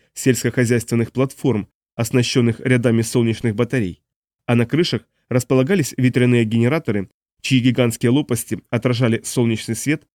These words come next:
подобно посылающему сигнал гелиографу. Шри терпеть не могла Бразилия с его бруталистской архитектурой,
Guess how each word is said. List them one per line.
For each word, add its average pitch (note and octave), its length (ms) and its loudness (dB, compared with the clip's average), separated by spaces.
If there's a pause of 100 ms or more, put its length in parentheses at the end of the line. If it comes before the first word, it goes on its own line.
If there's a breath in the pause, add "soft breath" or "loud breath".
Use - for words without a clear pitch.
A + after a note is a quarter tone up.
(260)
подобно C3 520 2
посылающему B2 680 0
сигнал B2 520 -2
гелиографу. A2+ 720 -2 (800)
Шри C3+ 240 4
терпеть C3 360 0
не A#2+ 80 4
могла A#2 300 2
Бразилия A#2+ 540 4 (120)
с - 140 -4
его B2+ 200 6
бруталистской B2 640 2
архитектурой, A#2 840 -2